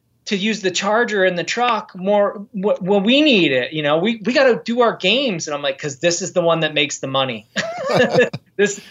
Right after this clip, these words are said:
this is the one that makes it so we can go and do whatever, you know? And, but it, that's the same thing. If you transition that, it's, it's a matter of, of priority. And, and for me, like, you know, kinda where we started,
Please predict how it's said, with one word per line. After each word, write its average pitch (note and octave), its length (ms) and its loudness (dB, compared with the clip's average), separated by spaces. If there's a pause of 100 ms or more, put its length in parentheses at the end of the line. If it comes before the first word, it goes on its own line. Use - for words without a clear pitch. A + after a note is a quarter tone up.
this G3+ 240 0
is G3 120 -8
the G3+ 100 2
one F#3+ 240 4
that F3+ 140 0
makes F3 300 0
it F3 100 -8
so F3 140 -6
we E3+ 140 -4
can E3 160 -10
go D#3 260 4
and D3 140 -6
do D3+ 180 -2
whatever, D3 480 0
you B2 160 -14
know? B2 300 -8
And, - 100 -14 (540)
but E3+ 100 2
it, F3 240 0
that's D#3 260 0
the D3 80 -14
same C#3 300 -10
thing. F3 280 -4
If B2+ 120 -14
you B2 80 -14
transition B2+ 680 -6
that, A2+ 240 -8
it's, C3+ 260 -10 (140)
it's D3 160 -4
a C3+ 80 2
matter A#2+ 400 2
of, A#2 320 -2 (480)
of C#3 160 2
priority. C3+ 760 4
And, A#2 160 -10 (340)
and C#3+ 140 -4
for D3 180 -6
me, D3 460 0 (300)
like, D#3 240 -12
you D#3 40 -4
know, C3+ 120 0
kinda C#3 280 -2
where C3 180 2
we B2 100 -4
started, C3+ 640 2